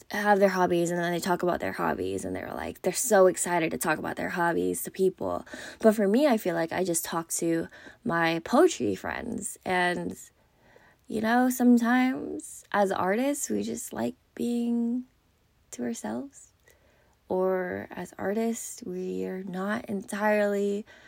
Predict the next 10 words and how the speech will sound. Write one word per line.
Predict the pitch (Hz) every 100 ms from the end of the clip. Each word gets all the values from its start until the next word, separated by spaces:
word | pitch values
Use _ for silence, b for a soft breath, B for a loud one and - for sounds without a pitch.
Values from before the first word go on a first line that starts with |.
| B B B B B B _ _ _ _ _ _ -
open | - 233 226 214 208 196
with | 185 190
our | 180 180 185
ears | 185 190 190 185 180 175 180 -
for | - - 170 165 - -
other | - - 90
people | 87 - 95 - - - 87 60 53 50 - - - - _ _ _
all | - -
the | - -
time. | - - - 190 180 175 175 190 - - 202 214